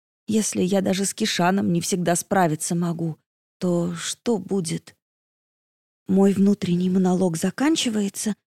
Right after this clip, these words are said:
когда на голове появляется мешок. Ой, кажется, меня только что похитили. Понятия не имею, почему отношусь к ситуации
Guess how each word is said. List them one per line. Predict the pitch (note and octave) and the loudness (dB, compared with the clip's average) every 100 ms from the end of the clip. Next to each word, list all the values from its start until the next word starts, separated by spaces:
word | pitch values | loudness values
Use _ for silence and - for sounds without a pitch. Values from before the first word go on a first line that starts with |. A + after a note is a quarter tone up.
| _ - | _ -4
когда | E3+ D#3+ E3+ | -2 2 2
на | D#3+ D#3 | 4 2
голове | E3 D#3+ D#3 G3+ D#4 | 2 0 0 -2 -4
появляется | A#3+ G3 C#3+ D#3 G3+ G3+ - - - F#3 F#3 | -4 -6 -4 -4 -4 -6 -8 -10 -6 -6 -4
мешок. | D#3 E3+ - - D#3 - - _ _ _ _ _ _ _ - | -4 -2 -4 -6 -8 -12 -20 _ _ _ _ _ _ _ -8
Ой, | F#3 D#3+ D3 - _ _ _ _ | -4 -4 -4 -12 _ _ _ _
кажется, | G3+ F#3 F#3+ - G3 F#3+ - | -4 -4 -4 -4 -2 -2 -2
меня | G3+ G#3 G3+ | 2 2 2
только | - A3 G3+ - | 0 -4 -4 -6
что | G3+ - | -6 -4
похитили. | A3+ A#3 A3+ - C4 - F3+ F3 E3+ _ _ _ _ _ _ _ | -2 -2 -4 0 0 0 -4 -4 -8 _ _ _ _ _ _ _
Понятия | G#3 G3+ F#3+ E3 F#3+ F3 | 2 4 4 2 0 2
не | F#3 G3 | 4 6
имею, | G3 F3+ D#3+ D#3 - | 6 6 4 0 -8
почему | - - E3+ F3+ A#3 | -6 -2 0 2 2
отношусь | G3 - F3+ - G3 - | 2 0 0 0 -2 -2
к | |
ситуации | - F#3 G3 A3 C4+ - G#3+ F#3+ | -4 -2 0 0 0 2 2 0